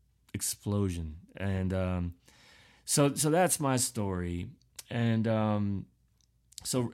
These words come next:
so, so just to recap, please do not quit.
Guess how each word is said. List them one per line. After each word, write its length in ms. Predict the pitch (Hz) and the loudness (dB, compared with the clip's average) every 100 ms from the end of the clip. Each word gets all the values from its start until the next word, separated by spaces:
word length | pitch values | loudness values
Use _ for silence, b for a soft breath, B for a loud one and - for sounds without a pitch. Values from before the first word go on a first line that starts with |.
| - | -4
so, 420 | 127 135 123 120 123 | -2 2 2 2 -4
so 180 | - 147 | -6 -4
just 260 | 151 151 | -4 -4
to 60 | 113 | 0
recap, 420 | 110 - 98 92 | -2 0 -4 -4
please 480 | 135 131 104 85 - b b b b b _ | 0 2 2 -2 -10 b b b b b _
do 200 | 139 151 | 4 4
not 300 | 151 143 135 | 6 2 -2
quit. 400 | - 113 104 98 | -4 0 0 0